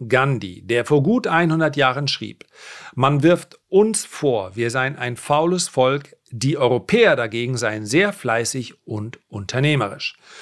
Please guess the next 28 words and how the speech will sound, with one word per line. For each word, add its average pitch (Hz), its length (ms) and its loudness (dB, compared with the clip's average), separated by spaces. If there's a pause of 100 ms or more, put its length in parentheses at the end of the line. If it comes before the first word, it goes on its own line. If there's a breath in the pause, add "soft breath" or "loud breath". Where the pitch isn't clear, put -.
(400 loud breath)
Solche 214 320 4
dümmlichen 180 520 0
Klischees 143 580 -2
auswärtiger 131 640 -2
Beobachter 120 480 -2
sind 127 240 -6
unbeschwert 185 640 2
von 139 160 -4
jeder 110 280 -2
Sachkenntnis. 113 720 -6
So 160 280 4
untersuchte 190 480 0
die 151 80 0
Schweizer 165 380 0
Großbank 143 420 -4
U 151 100 -2
B 135 120 2
S 135 240 0
in 120 80 -8
einer 113 220 -6
Studie 151 360 -2
die 117 220 -6
durchschnittliche 160 640 2
Jahresarbeitszeit 139 1000 0
in 123 140 -4
siebenundsiebzig 135 680 -2
Großstädten 127 640 -4
weltweit. 110 600 -2